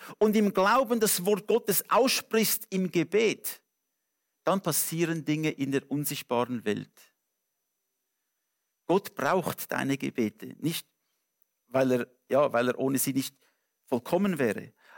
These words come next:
aber er will uns mit einbeziehen in seinen Plan. Er will dir eine Aufgabe geben, dass durch deine Gebete, dass durch dein Verhalten, deine Worte die Welt Gott kennenlernen kann. Dein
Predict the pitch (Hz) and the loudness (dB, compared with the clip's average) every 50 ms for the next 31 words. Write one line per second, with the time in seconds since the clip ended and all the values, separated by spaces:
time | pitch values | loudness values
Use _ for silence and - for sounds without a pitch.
0 | - _ - 156 147 165 - - - 147 143 139 139 143 202 240 233 220 - - | -10 _ -2 -2 0 -2 0 2 0 0 0 0 -2 0 2 2 2 2 2 0
1 | 180 180 165 - - - 151 139 - - - - 151 254 277 294 311 311 277 - | 0 -2 0 -2 -2 -2 -2 -2 -4 -4 -6 -2 0 2 2 2 2 2 2 0
2 | 180 170 - - - - 170 156 139 123 110 110 - - 131 135 127 - 147 123 | 0 -2 -2 -4 -4 -4 -4 0 0 0 0 0 0 0 0 0 0 0 0 0
3 | 117 117 110 104 - - - 170 196 240 254 202 131 107 92 - - _ _ _ | 0 -2 -4 -6 -8 -6 -2 0 2 2 2 2 0 -2 -4 -10 -14 _ _ _
4 | _ _ _ _ _ - - - - 170 165 147 147 208 247 262 254 208 - - | _ _ _ _ _ -16 -4 0 0 0 0 2 2 2 4 4 2 2 2 2
5 | 240 262 262 240 - - 180 190 180 165 156 - - 202 262 311 269 - - - | 4 4 4 4 2 0 0 0 2 0 0 0 2 2 2 2 2 0 -2 0
6 | - 220 202 202 196 202 196 190 190 180 160 139 - 110 110 104 - - - _ | 2 2 2 2 2 0 0 0 2 0 0 0 0 -2 -6 -6 -8 -12 -8 _
7 | - 175 185 - - - - - - - 170 165 160 156 151 - 143 131 - - | 0 0 0 2 0 0 0 0 0 0 0 0 0 -2 0 0 -2 -2 0 0
8 | 208 240 269 - - - 135 - - - - - - - 160 - - 175 160 - | 0 0 0 -2 -4 -6 -6 -6 -8 -14 -20 -6 -2 -2 0 0 0 -2 -2 -2
9 | - - 160 151 156 156 - - 143 139 - 180 190 220 214 - - 147 131 131 | -2 0 0 2 0 -2 -4 -6 -8 -4 0 0 0 0 0 -2 -4 -2 0 0
10 | 127 139 139 135 127 131 139 151 185 190 - - 135 110 - - - - _ _ | 0 0 0 -2 -2 0 0 0 0 0 0 -2 -2 -2 -2 -6 -20 -20 _ _
11 | - 156 151 131 117 151 165 190 185 151 - - - - _ _ _ _ _ _ | -10 -8 -6 -2 0 2 4 4 2 0 -2 -8 -10 -10 _ _ _ _ _ _
12 | _ _ _ - 160 160 165 - - - - 151 147 151 143 135 135 135 131 131 | _ _ _ -2 0 0 0 -2 -6 -6 -4 -2 -2 -2 -2 -4 -4 -4 -4 -6
13 | 131 - - 123 92 78 71 - _ _ _ _ _ _ _ _ _ _ _ _ | -8 -8 -8 -8 -8 -10 -10 -18 _ _ _ _ _ _ _ _ _ _ _ _
14 | _ _ _ _ - - 151 175 220 247 254 247 247 254 254 | _ _ _ _ -4 -2 0 0 2 0 2 0 0 -2 -2